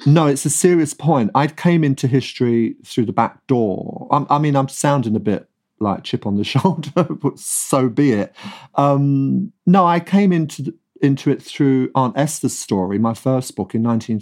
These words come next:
ninety-one. Um, and that was her telling her own story, uh, based on recordings that I'd made, and that was published. And that's how I learnt to write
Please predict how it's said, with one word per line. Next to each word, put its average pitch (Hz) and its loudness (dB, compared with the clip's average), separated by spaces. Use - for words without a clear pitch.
ninety-one. 113 -4
Um, 107 -2
and 120 0
that 156 0
was 120 -2
her 127 0
telling 117 0
her 110 0
own 107 0
story, 107 -4
uh, 110 0
based 113 -2
on 104 0
recordings 101 -2
that - -8
I'd 95 -10
made, 95 -10
and 110 -6
that - -6
was 135 -14
published. - -10
And 139 2
that's - -2
how 143 0
I 131 0
learnt 131 0
to 131 -4
write 113 -2